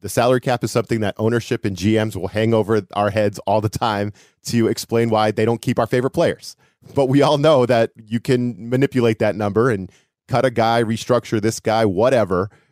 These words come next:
You can get under the cap if you want. For me, it's like, isn't it the real money, Dan? If the Maras are willing to spend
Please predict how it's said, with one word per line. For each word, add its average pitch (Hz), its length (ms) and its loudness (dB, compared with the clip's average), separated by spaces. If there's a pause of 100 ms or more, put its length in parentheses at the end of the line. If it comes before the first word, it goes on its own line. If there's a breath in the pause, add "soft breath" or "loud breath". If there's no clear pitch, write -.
You 113 180 2
can 123 120 0
get 120 140 2
under 117 160 2
the 107 80 -2
cap 101 260 -4
if - 140 -6
you 98 60 0
want. 101 300 -2
For 117 140 -2
me, 165 140 0
it's - 160 -2
like, 104 260 -2 (380)
isn't 135 160 -2
it 285 80 -8
the 143 80 -2
real 120 200 2
money, 104 240 -2
Dan? 131 260 0
If - 140 -6
the 117 80 0
Maras 131 400 0
are 110 120 0
willing 113 280 0
to 107 120 -10
spend 95 520 -6